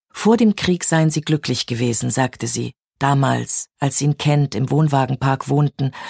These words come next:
und Dad eine gute Stelle als Mechaniker und Mom stets ein Lachen auf den Lippen getragen und beim Kochen zu Piece of My Heart getanzt hatte.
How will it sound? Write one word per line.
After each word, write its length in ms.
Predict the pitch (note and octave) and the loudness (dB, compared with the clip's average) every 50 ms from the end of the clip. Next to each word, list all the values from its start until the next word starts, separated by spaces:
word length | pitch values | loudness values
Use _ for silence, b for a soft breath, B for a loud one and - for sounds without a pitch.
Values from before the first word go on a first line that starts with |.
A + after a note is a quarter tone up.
| B B | B B
und 180 | B D#3+ D3+ - | B -2 0 2
Dad 240 | D#3+ D#3+ E3+ - C#3+ | 2 2 2 2 2
eine 180 | D3 D3+ C#3+ | 0 0 0
gute 260 | - E3+ F3+ - - | 2 0 -2 0 0
Stelle 400 | - - - D3+ D3+ D#3 D#3 C#3+ | 0 0 0 2 2 2 2 2
als 200 | A#2+ C3+ C3+ - | 2 0 -2 -2
Mechaniker 680 | C#3+ C#3+ - - D3 D#3 E3 F3 D#3+ - - C#3+ C#3 C#3+ B B B B B B | -2 0 0 2 2 4 4 2 0 0 0 0 0 -2 B B B B B B
und 200 | D#3+ D#3 D#3 D#3 | -2 -2 0 2
Mom 360 | D#3 D#3 D#3 D#3 D#3+ E3 D#3 | 2 4 4 4 4 2 2
stets 400 | - - - E3+ F3+ F3+ - - | 0 0 0 0 0 0 0 0
ein 120 | D#3 D#3+ | 0 2
Lachen 360 | D#3+ E3 F3+ - - F3+ D3 | 2 2 2 0 0 0 0
auf 140 | - C#3 - | 0 0 -2
den 120 | - C#3+ C#3 | 0 -2 0
Lippen 280 | C3+ C#3+ - - D3 | 0 -2 -2 -2 -4
getragen 540 | C#3+ D3 - - - C#3+ D3 D3 D3+ D3+ D3 B B B B B B | -2 -2 -4 -2 0 0 2 2 0 -2 -2 B B B B B B
und 180 | B E3 D#3 - | B -2 0 2
beim 200 | D#3 D#3 D#3 - | 2 0 0 2
Kochen 400 | - F3+ F#3 - - E3+ D#3 D3+ | 0 0 0 0 0 -2 0 0
zu 240 | - - D3 C#3+ - _ | -2 -2 -2 -2 -4 _
Piece 300 | - - G3 G3 - - | -4 -2 0 0 0 0
of 120 | D3 - - | -2 0 0
My 160 | C#3+ C#3 C#3 | 0 2 2
Heart 380 | C#3 D3 D#3 D#3+ D#3 D3+ - - | 2 2 2 2 0 0 -4 -8
getanzt 520 | D3 D3 - D#3 E3+ E3+ - - - - | -8 -4 -2 0 0 0 0 -2 -2 -2
hatte. 280 | C3 A#2+ - B2+ B2+ | -6 -6 -6 -8 -10